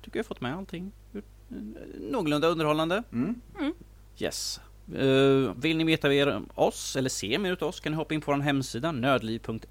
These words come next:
Speaker 1: se. Där hittar ni länkar till alla ställen vi finns. iTunes, Instagram, Facebook,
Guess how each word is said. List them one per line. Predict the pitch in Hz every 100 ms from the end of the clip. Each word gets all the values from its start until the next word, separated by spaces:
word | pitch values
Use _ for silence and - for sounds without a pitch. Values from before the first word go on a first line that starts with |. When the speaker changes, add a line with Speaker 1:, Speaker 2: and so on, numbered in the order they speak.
| -
Speaker 1:
se. | - - - 95 123
Där | -
hittar | 113 123 101
ni | 107
länkar | 110 131 - 104
till | 113 110
alla | 117 113 95 101
ställen | - 104 98 92
vi | 92
finns. | 95 87 - 98
iTunes, | 104 98 - 101 101 98 98 90 - - - -
Instagram, | 101 98 - - 98 98 95 95 92 90 85 69 57 - -
Facebook, | - 117 101 - 107 -